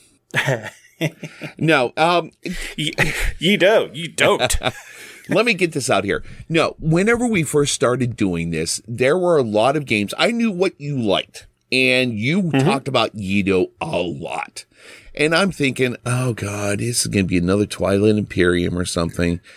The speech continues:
Speaker 2: And
Speaker 1: Tw-, okay, Twilight Imperium is the best game ever created.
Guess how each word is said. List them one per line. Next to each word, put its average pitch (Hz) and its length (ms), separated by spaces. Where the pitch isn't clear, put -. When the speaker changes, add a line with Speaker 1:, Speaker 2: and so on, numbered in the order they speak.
Speaker 2:
And 107 200
Speaker 1:
Tw-, - 160
okay, - 200
Twilight 403 400
Imperium 214 420
is 165 140
the - 80
best 123 280
game 117 220
ever 107 180
created. 98 540